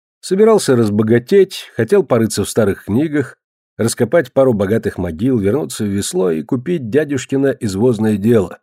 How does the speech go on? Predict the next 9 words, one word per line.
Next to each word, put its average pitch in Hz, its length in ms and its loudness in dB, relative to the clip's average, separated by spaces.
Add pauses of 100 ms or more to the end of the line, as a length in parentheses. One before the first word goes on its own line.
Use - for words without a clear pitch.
(720)
Боманс 180 500 0
лениво 156 320 2
раздумывал, 147 560 -2
какие 135 360 -6
части - 380 -4
вымышленного 135 580 -2
прошлого 156 480 -4
убедят 131 500 -2
Бессенда. 80 580 -8